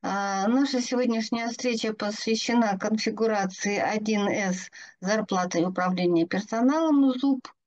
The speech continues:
И, э, вы видите на экране наши контактные данные, наши электронные почты, телефоны, Telegram-контакты и адрес сайта.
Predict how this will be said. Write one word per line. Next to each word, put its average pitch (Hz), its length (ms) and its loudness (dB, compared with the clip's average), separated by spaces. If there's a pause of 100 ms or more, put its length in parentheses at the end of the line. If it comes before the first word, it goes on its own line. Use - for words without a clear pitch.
(1080)
И, 285 500 0
э, 196 540 -2
вы 208 300 -2
видите 196 480 -2
на 190 500 0
экране 277 460 2
наши 208 280 -2
контактные 185 680 -4
данные, 269 480 4
наши 185 400 0 (420)
электронные 269 720 2
почты, 233 560 -4
телефоны, 247 920 2 (420)
Telegram-контакты 220 1400 0 (360)
и 277 280 4
адрес 254 400 0
сайта. 160 580 -4